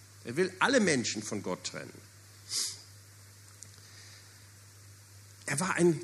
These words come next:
Cherub, ein Engelfürst von strahlender Schönheit, heißt es. Er wurde Morgenstern genannt und fällt vom Himmel. Aber er ist,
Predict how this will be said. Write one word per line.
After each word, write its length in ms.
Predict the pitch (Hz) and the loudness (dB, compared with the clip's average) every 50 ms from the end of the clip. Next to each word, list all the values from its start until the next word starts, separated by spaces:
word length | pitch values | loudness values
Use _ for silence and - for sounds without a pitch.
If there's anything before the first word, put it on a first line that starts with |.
| - - | -4 -2
Cherub, 600 | - - 175 175 160 185 226 220 - - - - - - - - - - - - - - - - - - - - | 2 4 4 4 6 6 6 6 4 4 0 -8 -12 -14 -16 -18 -20 -20 -20 -20 -20 -20 -20 -20 -20 -20 -18 -10
ein 200 | - 117 131 - | -8 -8 -2 4
Engelfürst 680 | 156 202 214 214 196 180 - - 165 156 123 107 - - | 6 8 10 10 10 8 6 2 0 0 0 -2 -2 -4
von 160 | - 143 131 | -4 -4 -2
strahlender 560 | - - - 127 143 165 185 190 180 160 165 151 | -2 -2 0 0 0 0 2 2 2 2 2 2
Schönheit, 640 | - - 185 175 175 170 139 110 95 95 90 101 | 2 2 2 0 0 -2 -2 -2 -4 -4 -4 -4
heißt 300 | 101 87 87 90 - - | -6 -6 -4 -4 -6 -6
es. 280 | 117 123 135 - - - - - - - - - - - - - - - - - - - - - | -6 -6 -4 -4 -6 -6 -8 -14 -20 -20 -20 -20 -20 -20 -20 -20 -20 -20 -20 -20 -20 -20 -12 -8
Er 120 | 110 104 | 2 6
wurde 180 | 151 165 156 160 | 8 8 8 8
Morgenstern 840 | 165 156 156 170 185 190 170 165 - - - 131 101 98 98 95 | 6 6 6 6 6 4 4 2 0 -2 0 0 0 0 0 -2
genannt 420 | 92 95 92 87 92 113 131 - - - - - - - - - - - - - - - - - - - - - - - - - - - - - - - | -2 -2 -2 -2 -2 -4 -4 -6 -8 -8 -10 -12 -14 -18 -20 -20 -20 -20 -20 -20 -20 -20 -20 -20 -20 -20 -20 -20 -20 -20 -20 -20 -20 -20 -20 -20 -20 -16
und 140 | - 104 104 | -14 -12 -10
fällt 440 | - - - - 151 143 143 147 - | -8 -6 -4 0 2 2 2 0 -2
vom 300 | - - - - 131 127 | -4 -6 -4 -4 -2 -2
Himmel. 340 | 113 113 104 90 82 76 76 - - - - - - - - - - - - - - - - - - - - - - - - - - | 0 -2 -2 -2 -4 -8 -12 -16 -18 -20 -20 -20 -20 -20 -20 -20 -20 -20 -20 -20 -20 -20 -20 -20 -20 -20 -20 -20 -20 -20 -20 -14 -8
Aber 240 | - 117 135 143 - | -4 -2 -2 -2 2
er 180 | - 135 127 - | 2 2 2 2
ist, 380 | 147 - - - - - - | 2 2 2 2 0 -4 -8